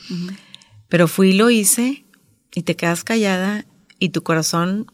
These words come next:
Speaker 2: empieza a estallar, la verdad, y se te empiezan a presentar situaciones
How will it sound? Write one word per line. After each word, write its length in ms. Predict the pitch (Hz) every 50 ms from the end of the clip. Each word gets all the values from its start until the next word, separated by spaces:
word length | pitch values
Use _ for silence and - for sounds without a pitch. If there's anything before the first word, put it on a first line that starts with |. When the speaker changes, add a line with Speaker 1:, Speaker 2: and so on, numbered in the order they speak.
| _ _ _
Speaker 2:
empieza 400 | _ 190 190 185 - 170 165 170
a 40 | 190
estallar, 480 | 185 - - 208 208 185 175 165 165 - -
la 140 | - 185
verdad, 380 | 180 175 165 160 160 165 170 175 - - - - - - - - _
y 100 | - -
se 100 | - 196
te 100 | 185 - 185
empiezan 380 | 180 170 196 185 180 208 220
a 80 | 233 233
presentar 440 | 233 233 233 220 208 185 - 180 175
situaciones 840 | 190 202 196 208 208 202 - - 196 185 185 185 196 214 - -